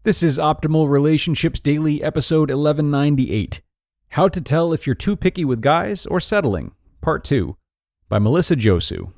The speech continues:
of melissa the love coach dot com. Hello, everybody. I am your host, Greg Audino, welcoming you back to O R D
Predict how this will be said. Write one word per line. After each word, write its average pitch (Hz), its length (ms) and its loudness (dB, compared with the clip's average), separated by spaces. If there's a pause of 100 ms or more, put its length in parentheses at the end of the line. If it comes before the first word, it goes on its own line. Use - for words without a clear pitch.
of 92 140 -2
melissa 113 360 2
the 110 120 0
love 120 240 0
coach 131 280 0
dot 95 220 2
com. 80 380 0 (720)
Hello, 110 880 2
everybody. 117 640 0
I 151 140 0
am 131 180 0
your 123 120 0
host, 120 360 0
Greg 127 180 -2
Audino, 120 680 0
welcoming 127 380 0
you 113 100 0
back 104 280 0
to 104 240 -2
O 131 220 4
R 110 220 4
D 90 400 0